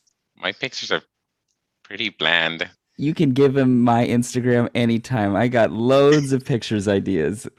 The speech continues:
Speaker 2: If he ever runs out, I'll give him some ideas.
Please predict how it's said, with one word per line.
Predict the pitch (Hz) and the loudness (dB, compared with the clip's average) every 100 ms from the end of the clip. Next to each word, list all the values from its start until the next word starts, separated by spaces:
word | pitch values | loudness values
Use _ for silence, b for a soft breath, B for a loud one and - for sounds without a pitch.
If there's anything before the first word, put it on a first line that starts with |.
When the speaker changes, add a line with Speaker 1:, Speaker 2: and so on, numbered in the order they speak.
| _ | _
Speaker 2:
If | - 107 | -4 0
he | 151 151 | 2 4
ever | 139 135 | 4 4
runs | 135 139 131 | 4 4 4
out, | 139 139 | 4 4
I'll | 117 120 | 4 2
give | 123 113 | 2 2
him | 110 | 0
some | 110 104 | -2 -2
ideas. | 92 87 80 101 - | -2 -4 -6 -6 -10